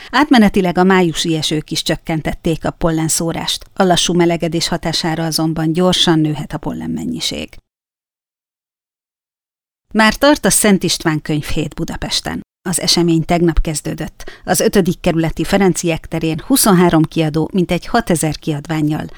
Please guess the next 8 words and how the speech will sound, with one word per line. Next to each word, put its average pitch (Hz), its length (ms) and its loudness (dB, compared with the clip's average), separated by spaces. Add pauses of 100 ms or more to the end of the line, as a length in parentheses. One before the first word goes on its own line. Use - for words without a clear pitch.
(180)
dedikálásokkal 165 920 0
és 170 160 -6
könyvbemutatókkal 156 1080 -4
várja 160 260 -8
péntek 147 420 -4
estig - 340 -4
a - 80 -6
látogatókat. - 920 -8